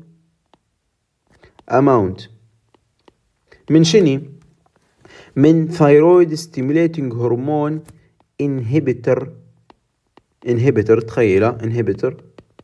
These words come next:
اميونوجلوبولين. يعني هذا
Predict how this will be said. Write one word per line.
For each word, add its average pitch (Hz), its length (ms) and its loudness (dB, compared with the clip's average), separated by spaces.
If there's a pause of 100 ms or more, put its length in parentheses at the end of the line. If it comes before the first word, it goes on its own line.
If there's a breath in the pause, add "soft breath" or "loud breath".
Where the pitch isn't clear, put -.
(800)
اميونوجلوبولين. 120 1040 0 (320 loud breath)
يعني 139 300 4
هذا 160 600 0